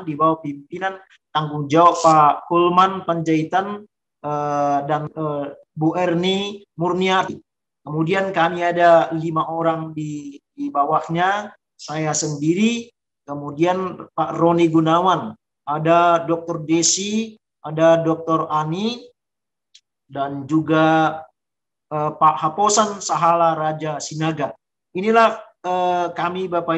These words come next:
Ibu, dengan segala jumlah yang terbatas, waktu yang terbatas juga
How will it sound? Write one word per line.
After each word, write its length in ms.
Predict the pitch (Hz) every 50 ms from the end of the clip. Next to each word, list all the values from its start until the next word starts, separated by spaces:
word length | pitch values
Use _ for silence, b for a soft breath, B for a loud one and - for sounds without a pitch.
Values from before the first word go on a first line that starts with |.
| 165
Ibu, 80 | 170 175
dengan 320 | 160 160 156 160 156 156
segala 800 | 151 - - 151 151 156 156 156 156 156 151 147 147 143 139 139
jumlah 320 | - - 160 165 165 160 156
yang 220 | 156 160 151 - -
terbatas, 840 | 151 147 143 135 123 123 - 185 214 - - - - - - - _ _ _ _
waktu 420 | - 160 151 - - - 147 143
yang 140 | 156 139 -
terbatas 500 | - 143 139 139 147 143 143 143 139 -
juga 480 | - 139 135 135 143 143 143 131 -